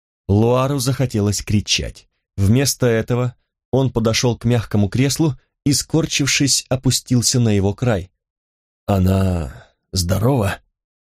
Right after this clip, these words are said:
Луар сидел, марая дорогой ковёр мокрыми дорожными сапогами. Теперь он ощутил, как гудит спина,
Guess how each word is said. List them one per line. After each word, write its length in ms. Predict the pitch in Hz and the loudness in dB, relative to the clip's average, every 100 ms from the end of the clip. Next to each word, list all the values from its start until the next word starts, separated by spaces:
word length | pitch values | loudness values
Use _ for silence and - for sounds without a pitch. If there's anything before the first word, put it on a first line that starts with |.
| _ _ _ _ - | _ _ _ _ -6
Луар 380 | 82 90 107 101 | 0 2 2 0
сидел, 500 | - 104 117 139 127 - _ _ _ _ _ | -2 0 0 0 -4 -10 _ _ _ _ _
марая 500 | - 87 113 123 113 | -4 0 2 2 0
дорогой 440 | 98 110 110 110 101 | 0 0 0 0 0
ковёр 440 | 101 101 135 123 - _ _ _ | 0 2 0 -4 -10 _ _ _
мокрыми 480 | 95 117 135 139 131 | 2 2 2 0 2
дорожными 540 | 120 123 107 92 104 98 | 2 2 2 0 0 0
сапогами. 640 | - 101 98 95 82 76 _ _ _ _ _ _ _ _ _ | 0 -2 0 0 -2 -8 _ _ _ _ _ _ _ _ _
Теперь 400 | - - 156 143 | -4 0 0 2
он 180 | 127 135 | 0 0
ощутил, 540 | 127 - 127 - 127 - | 0 -2 -2 -2 -2 -2
как 340 | - 127 - - 101 | -4 -4 -4 -12 -4
гудит 420 | 101 110 113 - | 0 2 0 0
спина, 440 | - 101 120 95 | 0 2 2 -2